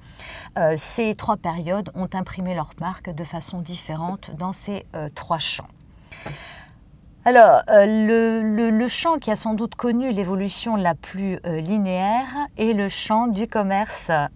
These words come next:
international, du droit international du, du commerce. Euh, s'il a connu une évolution relativement linéaire, c'est peut-être parce qu'il a commandé, commencé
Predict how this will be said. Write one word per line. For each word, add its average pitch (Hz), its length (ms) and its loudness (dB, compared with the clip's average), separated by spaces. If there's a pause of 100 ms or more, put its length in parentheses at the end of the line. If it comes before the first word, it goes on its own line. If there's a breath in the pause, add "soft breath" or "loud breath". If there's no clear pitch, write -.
international, 180 960 -2
du 180 80 -6
droit 180 220 -2
international 175 800 -4
du, 165 320 -10
du 170 180 -4
commerce. 156 520 -10 (580 loud breath)
Euh, 143 160 0
s'il 294 260 0
a 277 80 2
connu 269 380 -2
une 214 100 0
évolution 196 500 -4
relativement 180 500 -6
linéaire, 185 420 -4
c'est - 140 -10
peut-être 202 440 -8
parce - 240 -4
qu'il 185 160 -8
a 175 80 -2
commandé, 185 560 -6 (140)
commencé 196 640 -4